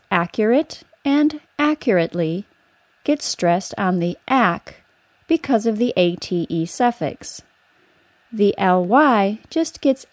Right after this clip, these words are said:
added to the end of the word, and the stress doesn't change. Now let's get back to the consonant plus Y rule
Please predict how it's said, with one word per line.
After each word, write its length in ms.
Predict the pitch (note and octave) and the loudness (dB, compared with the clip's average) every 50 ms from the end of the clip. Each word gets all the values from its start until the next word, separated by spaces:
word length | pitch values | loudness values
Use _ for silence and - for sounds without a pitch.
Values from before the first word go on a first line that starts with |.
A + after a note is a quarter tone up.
| _ - | _ -4
added 600 | C#4+ C#4+ C#4+ C#4+ B3 G3 F3+ F3 F3+ F3 - - | -2 0 2 2 2 2 2 2 2 0 -4 -6
to 100 | - A3+ | -4 -2
the 160 | F#3+ F#3+ G3 - - | 0 0 -2 0 0
end 240 | A3+ C4 C4 C4 | 2 2 4 4
of 100 | C#4+ C#4 | 2 2
the 140 | C4+ D4 C4+ | 2 2 2
word, 400 | G#3 F#3 E3+ E3 E3 E3+ F3 - - _ _ _ _ _ _ - | 2 2 2 2 2 0 -2 -6 -10 _ _ _ _ _ _ -6
and 180 | F#3 F#3 F#3 F#3 | -4 -2 -2 -2
the 80 | F3+ | -2
stress 580 | F#3 - - - - C4+ C4 C4 C4+ C4 - - | -4 -6 -6 -2 2 2 4 4 2 0 -4 -8
doesn't 720 | B3 G3+ - - G3+ G3 G3+ F#3 G#3 G3+ G3+ G3 - - - - | -10 -4 0 2 4 4 4 2 0 -2 -2 -4 -6 -12 -12 -6
change. 720 | - - F#3 E3 D3+ C#3+ - - - - - - - - - - - - _ _ _ _ _ _ _ _ _ _ _ _ _ - | -2 0 2 2 2 0 -2 -4 -6 -8 -10 -10 -12 -14 -16 -20 -20 -20 _ _ _ _ _ _ _ _ _ _ _ _ _ 0
Now 220 | C#4+ D4+ E4 F#4+ | 0 0 0 0
let's 320 | F#4+ F#4 D#4 D4 C#4 - - | 0 2 2 2 2 0 0
get 260 | - B3+ A#3+ A3 - | 0 2 2 2 0
back 400 | - G3 F#3 F3+ F#3 F#3 - - | 0 0 0 0 -2 -4 -8 -10
to 120 | - - A#3 | -8 -4 -2
the 140 | G3+ A3+ A3 | -2 -2 -4
consonant 760 | - - A#3 G#3+ G#3 A3 - - B3+ B3+ C4 C4+ C4+ - - _ | -4 -6 -6 -6 -6 -6 -4 -4 -2 0 0 -2 -4 -6 -10 _
plus 460 | - A#3 G#3+ G3 G3 G#3+ - - - | -2 0 0 0 0 -2 -4 -8 -8
Y 340 | A3 G#3+ G3+ F#3+ F#3 F#3 F#3 | -4 0 0 2 2 2 0
rule 640 | G3 G#3+ A#3 G#3+ F#3 E3+ E3 E3+ F3 F3+ F#3+ G#3+ | 0 0 2 2 4 4 4 2 2 -2 -4 -6